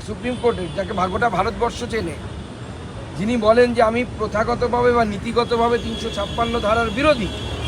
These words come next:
কিন্তু মনে করি পশ্চিমবঙ্গ এমন একটি রাজ্য সেখানে তিনশো ছাপ্পান্ন ধারা হতে পারে। এই ধরনের মন্তব্য, আহ, সুপ্রিম কোর্টের সিনিয়র মোস্ট কাউন্সিলের কাছ থেকে আসা, আমার তো মনে হয় তিনি তো,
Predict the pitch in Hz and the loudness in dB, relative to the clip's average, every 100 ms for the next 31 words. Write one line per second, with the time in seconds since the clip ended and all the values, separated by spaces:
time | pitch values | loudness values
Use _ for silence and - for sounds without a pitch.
0 | - - - - 240 240 220 226 285 285 | -4 -4 -4 -4 0 4 6 6 6 4
1 | 294 254 - 247 247 247 233 226 226 - | 0 2 2 0 2 2 2 2 0 0
2 | 202 190 254 220 220 214 202 190 190 190 | 0 0 -2 -2 -4 -4 -6 -4 -2 -2
3 | 190 185 190 165 180 170 - - - - | -2 2 2 2 -2 -4 -6 -8 -8 -6
4 | - - - - - - - 175 214 214 | -6 -4 -4 -6 -6 -6 -4 0 2 4
5 | 254 254 202 196 226 214 196 254 262 - | 4 4 2 0 0 0 4 6 6 0
6 | - - - - - - 131 151 160 - | -8 -8 -10 -8 -8 -6 -2 -2 -2 -4
7 | 185 - 254 269 233 240 240 247 262 247 | -4 -2 -2 0 2 4 8 8 8 4
8 | - - - - - - 220 277 294 285 | -6 -6 -6 -6 -6 -4 0 6 6 6
9 | 269 285 269 - - - - - - - | 4 4 4 0 -12 -12 -12 -12 -12 -12
10 | - - - - - 180 214 247 214 262 | -12 -12 -12 -12 -6 2 4 4 2 0
11 | 254 240 - 240 226 202 170 185 131 - | 2 2 2 0 2 2 2 -2 -4 -6
12 | - - - - - - - - - - | -10 -12 -12 -12 -12 -12 -10 -10 -8 -6
13 | - - 156 208 170 226 233 233 233 226 | -6 -6 0 2 2 2 4 4 2 0
14 | 220 220 | 0 -2